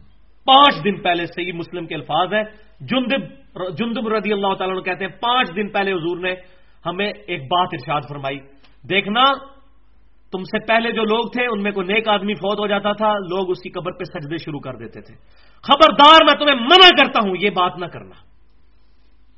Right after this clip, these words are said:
اور پھر بخاری اور مسلم کی متفق علیہ حدیث، حضور صلی اللہ علیہ وسلم کے بارے میں سیدہ عائشہ کہتی ہیں، جب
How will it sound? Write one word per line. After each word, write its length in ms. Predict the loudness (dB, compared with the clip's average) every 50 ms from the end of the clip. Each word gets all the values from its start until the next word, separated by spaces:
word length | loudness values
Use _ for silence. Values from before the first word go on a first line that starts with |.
| -20 -20 -20 -20 -20 -20 -20 -14 -12
اور 100 | -12 -10
پھر 120 | -10 -10
بخاری 360 | -10 -8 -4 0 0 0 0
اور 80 | 0 -4
مسلم 340 | -4 -6 -6 -6 -6 -8 -8
کی 120 | -6 -8
متفق 460 | -6 -6 -6 -4 -4 -6 -6 -6 -6
علیہ 180 | -6 -6 -6 -6
حدیث، 240 | -6 -8 -8 -10 -10 -12 -18 -20 -20 -20 -20 -20 -20 -20 -20 -20 -20 -16 -14
حضور 220 | -10 -6 -6 -6 -6
صلی 200 | -6 -8 -8 -6
اللہ 140 | -4 -4
علیہ 180 | -4 -4 -4 -8
وسلم 300 | -10 -12 -10 -10 -10 -12 -14 -20 -20 -20 -20 -20 -20 _ -20 -20 -16 -12
کے 80 | -8
بارے 240 | -4 -2 0 0 0
میں 100 | -2 -4
سیدہ 280 | -6 -4 -6 -2 0 2
عائشہ 280 | 0 0 0 -4 -6
کہتی 280 | -2 -2 -4 -4 -4 -6
ہیں، 80 | -6
جب 120 | -2 -4